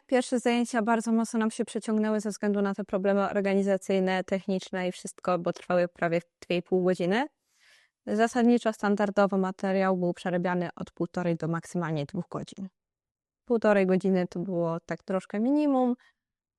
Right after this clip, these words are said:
Dwie godziny to już naprawdę był maks, jak chci-, już, już dzieci dłużej nie były w stanie. Była pośrodku przerwa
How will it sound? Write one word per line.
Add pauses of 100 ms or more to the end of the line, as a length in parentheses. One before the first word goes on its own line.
(220)
Dwie
godziny
to
już
naprawdę
był
maks,
jak
chci-,
już,
już
dzieci
dłużej
nie
były
w
stanie.
Była
pośrodku
przerwa